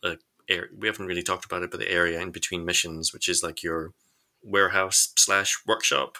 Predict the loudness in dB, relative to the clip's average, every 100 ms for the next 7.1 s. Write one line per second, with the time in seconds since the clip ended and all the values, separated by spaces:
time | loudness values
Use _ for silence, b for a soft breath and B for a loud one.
0 | -4 -2 0 -2 -2 -2 -2 -2 -2 -6
1 | -4 -4 2 2 4 2 2 -2 0 2
2 | 2 0 B B B B 0 2 4 4
3 | 0 -2 -4 2 2 2 -4 -6 -2 -2
4 | -4 -8 0 0 0 0 -2 0 -2 0
5 | 0 4 2 2 -4 -2 -2 0 2 2
6 | -2 -4 -4 -4 -2 0 0 2 -2 -4
7 | -6